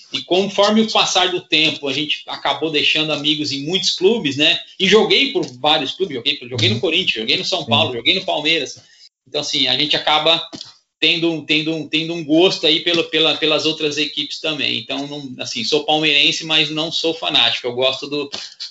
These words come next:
Speaker 1: do futebol em si. E no futsal, não tem como, né? Eu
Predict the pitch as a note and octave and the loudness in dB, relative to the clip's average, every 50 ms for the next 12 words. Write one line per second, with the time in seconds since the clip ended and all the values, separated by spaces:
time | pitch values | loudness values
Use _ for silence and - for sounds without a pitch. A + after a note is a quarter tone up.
0 | - _ B2 C#3 C#3 - D3 D3 D3 - C#3 C#3 C3+ C#3+ D3 D3+ D3 - - - | -16 _ -10 -10 -8 -6 -6 -6 -6 -4 -2 2 2 2 2 2 0 -2 -2 0
1 | A#2+ A2 G#2+ A2 - _ _ _ _ _ - - - - F3+ G#3+ A3+ A3+ A3 A#3 | 0 0 -2 -4 -8 _ _ _ _ _ -18 -8 -2 0 2 4 2 2 0 0
2 | B3 A3 - - - G3+ F#3+ F#3+ G3+ A3 A#3 A#3+ A3+ A#3 A3 - E3 F3 F#3+ G3 | -2 -2 0 2 4 6 6 6 4 4 2 0 -2 -6 -10 -10 -10 -10 -10 -6
3 | G3 F#3+ G3 G3 - - D3+ D#3+ D#3+ D3 C3+ C3+ C#3 C3+ C3 B2+ C3 C#3+ D#3 D3+ | -2 -2 -2 -2 -2 -4 -4 -2 -2 -2 -2 0 2 2 4 4 4 2 0 -2